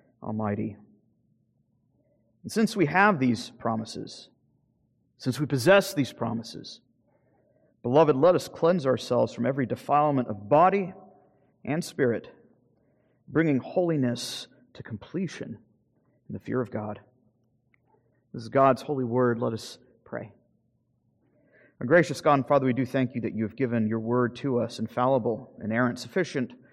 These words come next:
for our salvation, and authoritative and clear, telling us what it is that we need to do and to believe. So we ask this morning that you would so attune our hearts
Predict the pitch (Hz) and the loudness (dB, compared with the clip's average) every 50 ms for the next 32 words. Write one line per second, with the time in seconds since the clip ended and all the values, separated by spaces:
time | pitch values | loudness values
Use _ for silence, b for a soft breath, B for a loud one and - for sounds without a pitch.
0 | b b b b - 143 131 127 120 - - 135 120 113 123 123 135 127 - - | b b b b 2 4 4 4 4 4 2 2 4 6 6 6 6 4 2 0
1 | 120 113 107 104 98 - - - b b b b b b 113 117 120 117 120 - | 0 0 0 -2 -4 -10 -20 -20 b b b b b b 0 2 2 2 2 2
2 | 185 196 185 160 135 - - 165 175 190 156 123 - - - - 90 113 110 - | 4 6 6 6 4 4 2 4 6 6 6 6 4 2 -6 -8 -6 -6 -6 -8
3 | - - 165 165 165 156 143 127 120 110 B B B B B - - 170 196 226 | -2 2 4 6 6 6 6 6 4 2 B B B B B -6 0 2 4 6
4 | 214 208 180 139 120 - - - 160 156 156 147 160 165 156 147 131 113 - 131 | 6 6 4 4 2 0 0 0 0 2 2 4 4 6 6 6 4 2 0 -4
5 | - - 131 127 135 156 151 143 135 123 - 127 110 113 143 147 131 120 113 - | -2 0 0 0 0 0 2 0 0 0 -2 -6 -6 -2 -2 0 0 0 -2 -2
6 | - b b b b b b b b - - - - 95 113 113 113 113 110 104 | -8 b b b b b b b b -16 -16 -14 -10 -8 -4 -2 0 0 0 0
7 | 98 - - - - _ b b b b b b b b b b b b b b | -2 -4 -10 -20 -20 _ b b b b b b b b b b b b b b
8 | _ - - 131 135 147 143 139 131 123 - 120 120 - - 131 127 127 127 120 | _ -6 -2 2 6 6 6 6 4 2 -4 -10 -10 -6 -2 0 0 2 2 0
9 | 113 113 - 113 117 113 110 - - 170 147 123 - - 175 160 139 - - - | 0 0 -2 -2 -4 -4 -4 -4 -4 -4 -4 -4 -4 -8 -8 -8 -8 -10 -8 -4
10 | - 147 135 127 127 - - - - - - - - | 0 2 4 4 2 0 -4 -14 -14 -14 -14 -16 -18